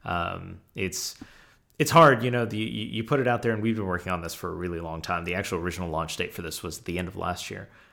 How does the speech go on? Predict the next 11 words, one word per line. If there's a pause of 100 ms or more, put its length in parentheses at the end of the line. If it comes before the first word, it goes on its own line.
(100)
Um, (380)
but, (260)
you
know,
you,
you,
you
get
the
negative
feedback,